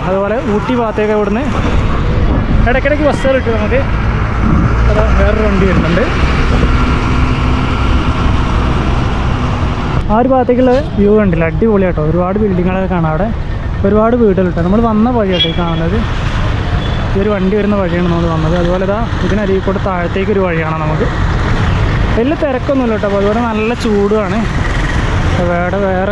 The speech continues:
ഏതോ വണ്ടിയൊക്കെ കിടക്കുന്നുണ്ട്. നമ്മുടെ വണ്ടി എന്തായാലും ഈ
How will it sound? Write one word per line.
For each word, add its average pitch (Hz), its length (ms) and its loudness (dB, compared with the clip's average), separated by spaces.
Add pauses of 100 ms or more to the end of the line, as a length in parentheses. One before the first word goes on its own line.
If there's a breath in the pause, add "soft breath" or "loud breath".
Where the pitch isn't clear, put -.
ഏതോ 202 160 0
വണ്ടിയൊക്കെ 180 280 0
കിടക്കുന്നുണ്ട്. 160 420 -2 (1200)
നമ്മുടെ 202 240 0
വണ്ടി 214 200 2
എന്തായാലും 226 360 2
ഈ 202 40 0